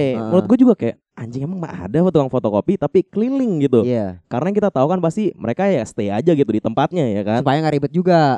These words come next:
Speaker 2: Iya.
Speaker 1: Iya.
Speaker 2: Jadi kan gua ngeliat di sinetron, eh, lapang ini ada-ada aja ya kan.
Speaker 1: Heeh.
Speaker 2: Nah, ternyata dari si video TikTok itu ada yang nge-stitch videonya, ada yang
Speaker 1: Heeh.
Speaker 2: nge-reply gitu.
Speaker 1: Yes.
Speaker 2: Ternyata emang ada beneran.
Speaker 1: Heeh.
Speaker 2: Dan pelakunya ada di Depok, Pak.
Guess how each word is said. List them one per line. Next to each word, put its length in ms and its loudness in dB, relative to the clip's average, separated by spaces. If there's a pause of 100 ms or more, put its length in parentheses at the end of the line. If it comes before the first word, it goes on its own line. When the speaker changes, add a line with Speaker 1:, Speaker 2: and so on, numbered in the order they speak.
Speaker 2:
Iya. 320 4
Speaker 1:
Iya. 420 2
Speaker 2:
Jadi 140 2
kan 100 -2
gua 160 2
ngeliat 140 -2
di 80 -4
sinetron, 360 -4 (180)
eh, 180 -4
lapang 240 -4
ini 100 -2
ada-ada 380 -6
aja 240 4
ya 160 4
kan. 180 0
Speaker 1:
Heeh. 320 -6 (140)
Speaker 2:
Nah, 140 -4
ternyata 500 -4
dari 220 -4
si 120 -10
video 280 0
TikTok 340 -4
itu 320 2
ada 220 -6
yang 180 -2
nge-stitch 400 -8
videonya, 720 0
ada 80 -6
yang 160 0
Speaker 1:
Heeh. 80 2
Speaker 2:
nge-reply 400 0 (140)
gitu. 340 2 (160)
Speaker 1:
Yes. 240 -4
Speaker 2:
Ternyata 320 -4
emang 180 -2
ada 300 -2
beneran. 840 0
Speaker 1:
Heeh. 320 -8 (180)
Speaker 2:
Dan 560 2
pelakunya 400 -2
ada 80 2
di 100 -2
Depok, 360 0
Pak. 160 -4